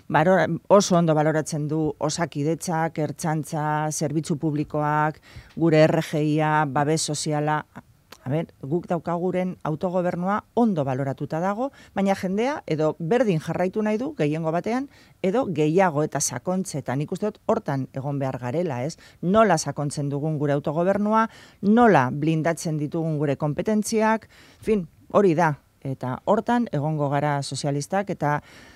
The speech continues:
gainontzeko taldeak hortan badaude, ba, nik uste dut atera dezakegula, eh, erreforma bat legealdi honetan.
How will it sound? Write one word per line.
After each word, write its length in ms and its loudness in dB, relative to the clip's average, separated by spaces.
gainontzeko 1120 0
taldeak 480 2
hortan 1040 -4
badaude, 440 2
ba, 140 2
nik 160 -2
uste 140 -4
dut 160 -2
atera 480 0
dezakegula, 1120 -4
eh, 380 -6
erreforma 500 -4
bat 300 -2
legealdi 500 -4
honetan. 440 -6